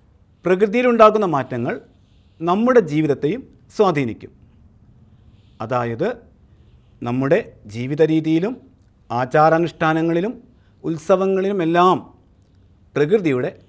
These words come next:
സ്വാധീനമുണ്ട്. മനുഷ്യനും മനുഷ്യജീവിതവും പ്രകൃതിയുമായി പരസ്പരം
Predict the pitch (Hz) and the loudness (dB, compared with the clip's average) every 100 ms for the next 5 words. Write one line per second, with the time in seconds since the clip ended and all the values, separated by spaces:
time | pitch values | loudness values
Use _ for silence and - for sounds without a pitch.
0 | - 135 127 123 120 104 87 - - - | -8 -4 -4 -4 -6 -8 -14 -20 -20 -20
1 | _ _ - - - - - _ - - | _ _ -20 -20 -20 -20 -20 _ -20 -20
2 | - - - - - - - 127 131 143 | -20 -20 -20 -20 -20 -20 -16 -6 -2 -2
3 | 139 175 185 240 - - - 127 139 180 | -2 -2 -2 -4 -12 -20 -12 -6 -4 -4
4 | 131 123 147 175 170 165 277 - - - | -4 -4 -2 2 2 2 -2 -8 -20 -20
5 | - - - 196 247 285 247 156 135 214 | -20 -10 -2 0 0 0 2 2 0 -2
6 | - - - - 147 160 185 - 165 180 | -8 -20 -20 -6 0 0 -2 2 4 4